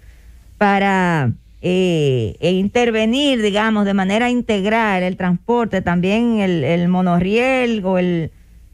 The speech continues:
o el tren que, que, pues, anunció que pondría en operación para, eh, la ciudad de Santiago. Es decir, todas estas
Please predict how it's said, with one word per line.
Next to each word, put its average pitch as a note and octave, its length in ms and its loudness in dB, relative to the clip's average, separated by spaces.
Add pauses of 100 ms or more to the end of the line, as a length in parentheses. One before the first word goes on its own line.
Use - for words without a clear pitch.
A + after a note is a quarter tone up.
(120)
o E3+ 460 0
el F3 180 0
tren A#3+ 520 0
que, D#3 460 0
que, C#3+ 580 0 (340)
pues, D#3+ 380 0
anunció A3+ 760 0 (180)
que F3 640 0
pondría G3+ 540 0
en A#3+ 60 2
operación A#3 720 -2
para, E3+ 540 -2 (420)
eh, E3+ 420 2
la F3+ 160 0
ciudad F#3+ 320 -2
de A3 100 -2
Santiago. A#3 560 0
Es A3 120 -6
decir, B3+ 140 -10
todas F4 340 0
estas D4 400 -2